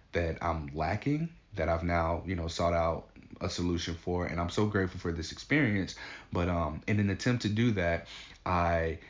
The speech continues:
in a, it was a very shitty way, uh, that was misinterpreted. I don't even wanna say it was misinterpreted. It was communicated poorly, um, at the expense of,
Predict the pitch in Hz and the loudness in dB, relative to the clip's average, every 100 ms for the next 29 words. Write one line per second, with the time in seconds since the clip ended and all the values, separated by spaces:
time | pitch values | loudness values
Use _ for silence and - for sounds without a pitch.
0 | - - 101 92 85 80 110 104 101 95 | -20 -6 0 2 2 0 2 4 4 4
1 | 123 127 - - 110 104 90 76 78 107 | 4 4 4 4 4 4 2 0 0 2
2 | 160 175 - - - - 92 85 87 85 | 0 -2 -10 -20 -10 -2 0 2 2 0
3 | 82 85 98 101 104 87 - 92 87 - | 0 2 2 4 2 0 0 0 0 2
4 | 104 101 95 - - - - 143 143 127 | 2 2 0 -2 -4 -4 0 4 6 6
5 | 113 98 98 92 85 90 95 85 73 - | 6 2 2 2 2 2 2 2 -2 -6
6 | 69 - 58 - 95 90 107 113 117 107 | -6 -6 -4 -2 -2 0 4 6 6 4
7 | 95 85 76 - 90 73 64 64 - - | 2 0 -2 -2 -2 -2 -4 -6 -10 -16
8 | - - - 85 80 76 65 - - - | -14 -10 -2 0 0 -2 -8 -14 -20 -20
9 | - - - - - - 117 104 95 - | -20 -20 -20 -16 -8 0 2 4 4 4
10 | - 101 90 - 98 92 87 | 2 4 2 0 0 2 0